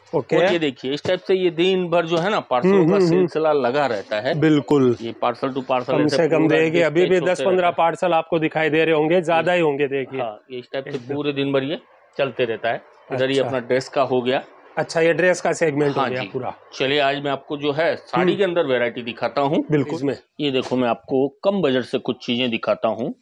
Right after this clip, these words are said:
Speaker 1: अच्छा।
Speaker 2: जो डेली यूज के अंदर सबसे ज्यादा काम में आती है।
Speaker 1: हम्म,
Speaker 2: ये
Speaker 1: हम्म।
Speaker 2: मात्र एक सौ पाँच रुपए की।
Speaker 1: क्या बात करते हो, एक सौ पाँच?
Speaker 2: आज अपन अच्छा सा रुमाल लेने जाते हैं, उसके भी साठ सत्तर रुपए लगते हैं।
Speaker 1: बिल्कुल।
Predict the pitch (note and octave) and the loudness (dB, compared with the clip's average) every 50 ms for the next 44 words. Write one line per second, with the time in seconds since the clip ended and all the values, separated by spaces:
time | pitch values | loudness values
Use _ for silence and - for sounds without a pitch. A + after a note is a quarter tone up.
0 | _ - C#3+ C3+ - - - C3+ B2 B2 - - A#2+ A2+ G#2+ A2+ B2+ B2+ B2+ C3 | _ -6 -6 -4 -4 -4 -2 -2 -2 -2 -2 -4 -4 -4 -2 0 0 2 2 4
1 | C#3 C#3 C3 B2 - - B2+ B2 B2 A#2+ A2 - C#3+ C#3+ - - - C#3+ B2 A2+ | 4 2 2 2 0 -2 0 0 0 0 0 -2 -4 -4 -4 -4 -4 -2 0 2
2 | A2+ G#2+ A2 G2+ - A#2 A2 G#2+ G#2+ G#2+ A2 G2+ G2 - - A#2 A2+ A#2+ C#3 - | 2 2 0 0 -2 -4 -6 -6 -6 -6 -6 -8 -8 -8 -8 -8 -6 -6 -6 -8
3 | - _ - C3+ D#3 E3+ D#3 E3+ F#3+ F3+ F3+ F#3+ G3 - - A3 G#3+ G#3 - - | -10 _ -10 -4 -2 0 2 2 2 2 2 2 0 0 -2 -2 -2 -2 -2 -4
4 | B3 F#3+ - G3 F#3 G3+ F#3+ - - C3 A#2 - - G2 F#2 F#2 G2 - F#3 E3 | -6 -4 -2 -2 -2 -2 -4 -4 -6 -6 -6 -6 -8 -10 -12 -6 -2 0 0 2
5 | C#3+ C#3+ C#3 C3+ - - D3+ C3+ C3+ - D3+ - - G3 E3+ - - - F3+ G3 | 2 2 0 0 0 -2 -4 -4 -2 -2 -6 -4 -2 -2 -2 0 0 0 2 2
6 | F#3+ D#3 D3+ - G3 G3 F#3 - - G#3 G3 F3 G3+ F3+ C#3+ C3+ C3+ D3+ E3+ F3 | 2 2 2 2 0 0 -2 -2 -2 -2 -2 0 0 0 0 0 0 0 2 2
7 | D#3+ D3+ D3+ D3+ C#3+ C3+ B2 - G3+ G#3 F3+ - - F#3+ F3+ E3+ - D#3+ D#3 C#3+ | 2 0 0 0 0 0 0 0 -2 -2 -2 -2 -2 0 0 0 2 0 0 0
8 | - - B2 - - C3 B2 A#2 - A#2+ G#2+ G2 F2+ - D#3+ D#3+ D#3 C#3+ - D3 | -2 -4 -6 -4 -2 -2 -2 -4 -4 -6 -6 -6 -6 -2 0 0 2 2 2 2
9 | B2 A#2 | 0 0